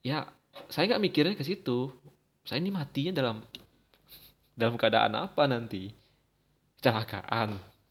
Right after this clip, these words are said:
Pokoknya waktu itu, gimana ya, ketika kita lagi down, lagi berada di posisi paling bawah dalam hidup kita, kita, kita tuh kayak mikir, "Aduh, ini udahlah, kayaknya dunia tidak membutuhkan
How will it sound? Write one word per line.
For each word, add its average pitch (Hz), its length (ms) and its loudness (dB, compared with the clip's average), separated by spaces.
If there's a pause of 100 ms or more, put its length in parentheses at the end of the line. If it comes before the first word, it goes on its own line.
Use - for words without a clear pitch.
(2500)
Pokoknya 226 320 6
waktu 208 260 2
itu, 262 220 -4 (520)
gimana 170 320 0
ya, 110 120 -2
ketika 160 280 -2
kita 202 200 -2
lagi 160 280 2 (200)
down, 107 520 4
lagi 110 320 0
berada 113 400 2
di 110 80 -4
posisi 110 480 -6
paling 104 320 -6
bawah 135 320 -4
dalam 104 220 -2
hidup 101 240 -6
kita, 101 180 -8
kita, 95 300 -8 (340)
kita - 160 -8
tuh 208 140 -10
kayak 175 160 -4
mikir, 170 220 -10 (1500)
"Aduh, 113 320 -6
ini 110 240 -4 (400)
udahlah, 104 320 -4
kayaknya 101 320 -6
dunia 104 400 -6
tidak 101 200 -12
membutuhkan 98 440 -12